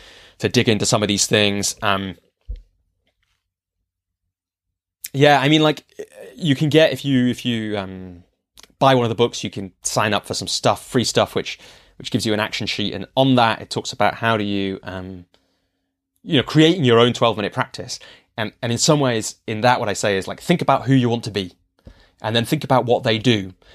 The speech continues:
and then find a way to practice that for just twelve minutes each week. Of course, what I've seen is what's been wonderful about people who have taken that and run with it is they've often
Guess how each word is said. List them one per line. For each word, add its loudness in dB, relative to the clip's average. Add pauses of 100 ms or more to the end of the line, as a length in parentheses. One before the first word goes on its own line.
(100)
and -8
then 0
find 2
a 4
way 4
to -4
practice -2
that -4
for -12
just -6
twelve 2
minutes -4 (100)
each -8
week. -4
Of -6
course, 2
what 4
I've 0
seen -2
is -6
what's -12
been -2
wonderful 0
about 0
people -6
who 2
have -4
taken -6
that 0
and -4
run 2
with 0
it 0 (260)
is -6
they've 2
often 0